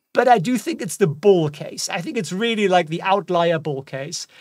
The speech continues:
I think more realistic would be something between where we are now and, <laughs> and that trillion dollars. And you know what? It doesn't need to be a trillion dollars to, to be a great investment, potentially.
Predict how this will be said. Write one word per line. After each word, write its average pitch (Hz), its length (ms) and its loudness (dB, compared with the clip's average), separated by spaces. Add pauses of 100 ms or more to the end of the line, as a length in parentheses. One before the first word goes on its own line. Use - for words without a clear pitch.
(240)
I 175 160 0
think 208 360 -2
more 190 220 4
realistic 185 560 2
would 165 100 -2
be 165 120 -4
something 151 420 0
between 147 380 -6
where 147 160 0
we 147 100 -2
are 139 160 -2
now 131 300 -4
and, 170 320 -6
<laughs> 135 80 -4
and 196 100 -2
that 165 220 -2
trillion 151 420 -2
dollars. 143 380 -2 (320)
And 196 120 -4
you 214 60 0
know 226 120 4
what? 226 200 4
It 196 80 -6
doesn't 180 260 2
need 175 200 -2
to 156 60 -6
be 156 120 0
a 151 60 -2
trillion 156 340 -2
dollars 143 380 2
to, 160 100 -8
to 151 180 -4
be 151 140 -4
a 147 60 -2
great 147 360 -2
investment, 147 540 -2 (380)
potentially. 151 760 -2